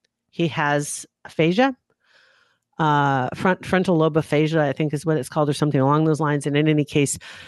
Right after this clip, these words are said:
uh, communication skills are starting to dwindle. Um, but you may have noticed, like, two years ago, he put out a ton of movies,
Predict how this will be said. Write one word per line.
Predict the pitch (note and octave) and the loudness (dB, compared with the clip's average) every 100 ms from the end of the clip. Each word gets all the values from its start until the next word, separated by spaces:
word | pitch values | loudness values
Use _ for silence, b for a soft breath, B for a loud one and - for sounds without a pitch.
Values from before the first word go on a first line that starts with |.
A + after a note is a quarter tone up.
| B _ | B _
uh, | - C3 - | -4 -2 -2
communication | G#3 G3 F3 E3+ E3 E3 | 2 2 2 0 2 0
skills | D3 - D#3+ D3+ C#3+ - - _ _ _ _ _ _ _ E3+ | -2 0 2 2 -2 -6 -12 _ _ _ _ _ _ _ -2
are | D3+ | 0
starting | C#3+ - D3+ C#3+ | -2 -2 0 -2
to | - | -4
dwindle. | C#3+ D3 C3+ C#3 D#3 - - B B B - - | -4 -2 0 2 0 -2 -14 B B B -10 -2
Um, | D3+ C#3+ C#3+ | 0 0 -2
but | C#3+ F3+ | -2 0
you | F#3+ | 2
may | G3 | 2
have | F#3+ | 2
noticed, | F#3+ B3+ F#3+ F3 - - | 4 4 4 2 -2 -4
like, | D#3 C#3+ | -2 -2
two | - C#4+ | 2 4
years | A#3+ D4 | 4 2
ago, | E3+ D3+ C3 C3+ | 0 2 2 0
he | - - | -2 -2
put | - A#3+ | 0 0
out | D#3 C3 | -2 -6
a | - - | -8 -8
ton | - - D3+ | -4 0 2
of | C3+ | 2
movies, | A#2+ G#2 - - | 0 -2 -8 -16